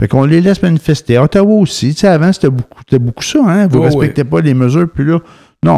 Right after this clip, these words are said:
Speaker 1: on, ça, on n'en parle plus de ça. Fait que, euh, il y a
Speaker 2: On
Speaker 1: quelque chose, il y a
Speaker 2: s'habitue.
Speaker 1: quelque chose qui a évolué, peut-être aussi.
Speaker 2: Ou on
Speaker 1: Mais ce qui,
Speaker 2: s'habitue.
Speaker 1: ce qui est injuste, c'est que toi puis moi, on peut pas le faire, par exemple.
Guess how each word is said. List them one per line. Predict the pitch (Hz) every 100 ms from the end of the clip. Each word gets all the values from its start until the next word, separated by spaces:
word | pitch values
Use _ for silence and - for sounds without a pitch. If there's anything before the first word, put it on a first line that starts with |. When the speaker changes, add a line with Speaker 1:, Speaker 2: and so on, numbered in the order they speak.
| 107
Speaker 1:
on, | 185 180 160 135
ça, | 185
on | 180
n'en | 170 160
parle | 170 156
plus | 123 101 95
de |
ça. | 117 - 180 - _ _ _ -
Fait | 113
que, | - 113
euh, | 95 95 92 92 - 104
il | 104
y | 80 101 - -
a | 123
Speaker 2:
On |
Speaker 1:
quelque | 156
chose, | 214 165
il |
y |
a | 170
Speaker 2:
s'habitue. | 196
Speaker 1:
quelque | 220
chose | 240
qui | -
a |
évolué, | 185 151 156 135 113
peut-être | - 160 185 190
aussi. | - - 220 -
Speaker 2:
Ou | 139
on | 135
Speaker 1:
Mais | 139
ce | 143
qui, | 123 -
Speaker 2:
s'habitue. |
Speaker 1:
ce | 147
qui | 151
est | 147
injuste, | 151 113 123 226 269
c'est | - 113
que | 127 117 - _ _ _ _ _ _ _ _ - -
toi | 139
puis | 127 120
moi, | 143
on |
peut | 196 101
pas | 117
le | 107
faire, | 135 156
par | 123 95
exemple. | 95 95 131 117